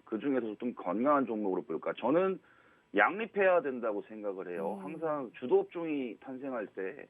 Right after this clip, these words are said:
Speaker 1: 항상 일 차 시세, 일 차 매우 강하게 시세를 한번 주고 그다음에 또 쉬어가는 또 휴지기도 분명히 생기거든요. 그래서 최근에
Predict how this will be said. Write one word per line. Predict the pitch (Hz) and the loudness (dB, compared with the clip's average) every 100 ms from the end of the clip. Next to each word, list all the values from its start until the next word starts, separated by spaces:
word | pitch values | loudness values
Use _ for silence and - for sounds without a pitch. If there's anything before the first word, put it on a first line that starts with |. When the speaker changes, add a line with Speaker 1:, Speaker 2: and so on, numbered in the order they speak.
| _ | _
Speaker 1:
항상 | - 147 160 147 - _ - | -12 -4 -4 -4 -12 _ 0
일 | 143 170 | 0 2
차 | 202 | 0
시세, | - 175 - _ - | 0 -4 -4 _ 0
일 | 160 | 2
차 | - | 4
매우 | 170 110 131 | 4 4 2
강하게 | - 95 135 190 175 | 2 2 4 2 -2
시세를 | 165 160 | 2 4
한번 | 131 123 117 | 4 4 0
주고 | 95 85 87 76 | -2 -6 -4 -6
그다음에 | 98 117 117 135 170 - _ - _ | 0 2 4 4 2 0 _ -20 _
또 | - 165 | -2 0
쉬어가는 | 202 220 208 175 147 | 4 6 6 4 0
또 | 143 | -4
휴지기도 | 123 185 208 185 160 | -6 -8 -8 -4 -4
분명히 | 104 101 120 117 | -4 -4 -4 -4
생기거든요. | 139 190 190 131 95 82 | -8 -2 0 2 0 -2
그래서 | 98 98 127 104 - _ _ - - - _ _ - | 0 0 2 0 0 _ _ -20 -20 -20 _ _ 2
최근에 | 208 220 233 202 | 2 4 2 2